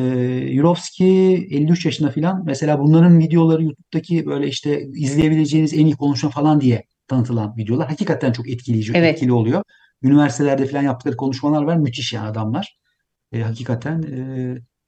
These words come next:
Speaker 1: e, ondan sonra yine Neil Bernard'ın Physician Committee, e, başlığı altında, e, bir, e, kanalı var. Oradan, e, Rip Assistant var. Caldwell Assistant'ın oğlu.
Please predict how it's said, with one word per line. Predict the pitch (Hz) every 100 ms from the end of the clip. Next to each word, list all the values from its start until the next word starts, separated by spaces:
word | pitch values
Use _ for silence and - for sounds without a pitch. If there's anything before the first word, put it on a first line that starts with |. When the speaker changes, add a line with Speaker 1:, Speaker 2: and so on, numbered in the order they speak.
| _ _ _ _ _ _ _ _
Speaker 1:
e, | - 127 131 135
ondan | 139 151 156
sonra | 151 165
yine | 156 160 156
Neil | 151 156
Bernard'ın | 151 151 151 143
Physician | 143 143 139 165
Committee, | 160 151 - 160 131 123
e, | 123 123
başlığı | 127 123 139
altında, | 131 127 135 131 123 123
e, | 120 117
bir, | 127 123 117
e, | 120 117 120
kanalı | 127 131 135
var. | 127 123 -
Oradan, | 139 131 120 110 113 110
e, | 110 110 110 110 - - _ 131
Rip | 170
Assistant | 185 196 - 180 165
var. | 160 165
Caldwell | 160 160 165
Assistant'ın | 165 165 - 165 156
oğlu. | - 139 147 135 202